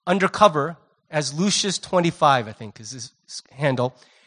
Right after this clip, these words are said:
And he masqueraded as a white supremacist hate monger, and he blended in with these people, and he listened. And he said at first,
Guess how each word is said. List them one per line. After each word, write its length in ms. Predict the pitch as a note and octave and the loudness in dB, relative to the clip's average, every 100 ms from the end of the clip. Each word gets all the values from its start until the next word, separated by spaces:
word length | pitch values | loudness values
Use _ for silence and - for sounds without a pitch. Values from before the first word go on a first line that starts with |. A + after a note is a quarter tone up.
| - | -2
And 160 | G#3 | 0
he 140 | G3+ A#3+ | 2 2
masqueraded 760 | A#3 D#4 - C4 A#3 B3 B3 | 4 4 4 4 4 4 2
as 280 | - G3+ G3+ | 4 6 6
a 80 | A3+ | 6
white 220 | G3+ A#3 | 6 6
supremacist 720 | A#3 A3 G#3 G3+ F#3+ F#3+ F3 - | 2 2 4 6 4 -2 -8 -8
hate 200 | A#3+ G3+ | -6 4
monger, 480 | D3 C#3+ E3 G#3+ - _ _ _ _ - | 4 6 2 0 -6 _ _ _ _ -2
and 180 | G3+ G#3+ | 0 2
he 80 | |
blended 480 | G3+ F#3 B3 D4 D#4 | 0 4 6 8 6
in 100 | D#4 | 2
with 100 | C4+ | 2
these 160 | G#3 - | -2 -4
people, 400 | G#3+ G#3 A3 - - - | -4 0 0 0 -8 -2
and 160 | G3+ | 0
he 80 | G#3 | 2
listened. 200 | B3 A#3+ | 0 0
And 80 | A3 | 0
he 80 | B3 | 4
said 180 | C#4 A3+ | 6 4
at 80 | |
first, 400 | - D#4+ D#4+ - | 6 6 6 2